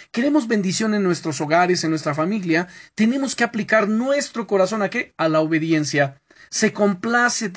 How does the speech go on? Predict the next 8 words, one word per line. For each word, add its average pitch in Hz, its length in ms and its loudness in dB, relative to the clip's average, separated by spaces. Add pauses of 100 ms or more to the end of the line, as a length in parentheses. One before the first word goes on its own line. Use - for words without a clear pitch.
acaso 202 440 0
Dios 190 380 0
tanto 196 380 0
en 185 80 2
los 170 140 -4
holocaustos 165 640 0
y 165 60 -2
víctimas 170 540 -4